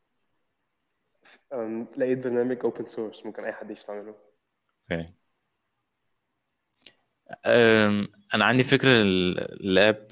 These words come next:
Speaker 2: تانية أو ويب سايت تاني زي أنكر ده. بس أنكر ده بيوزع لكل حتة، لسبوتيفاي وأبل وآيتونز وك-، آيتونز والكلام ده.
Speaker 1: يعني إيه بيوزع لهم؟
Speaker 2: يعني، أقصد لما بتسجل هنا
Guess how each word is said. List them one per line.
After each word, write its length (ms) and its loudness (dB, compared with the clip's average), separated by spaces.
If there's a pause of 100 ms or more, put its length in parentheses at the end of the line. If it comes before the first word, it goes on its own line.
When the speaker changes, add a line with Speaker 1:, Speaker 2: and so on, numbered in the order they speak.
(560)
Speaker 2:
تانية 280 2
أو 180 4
ويب 120 8
سايت 240 2
تاني 280 2 (340)
زي 300 6
أنكر 420 4
ده. 240 2 (540)
بس 100 -10
أنكر 400 -2
ده 120 6
بيوزع 440 4
لكل 320 2
حتة، 320 -6 (600)
لسبوتيفاي 680 2
وأبل 500 2
وآيتونز 540 0
وك-، 120 -10
آيتونز 540 0
والكلام 300 -2
ده. 140 -8 (1600)
Speaker 1:
يعني 140 -8
إيه 60 -4
بيوزع 340 -6
لهم؟ 160 -14 (140)
Speaker 2:
يعني، 120 2
أقصد 200 4
لما 160 4
بتسجل 360 2
هنا 340 0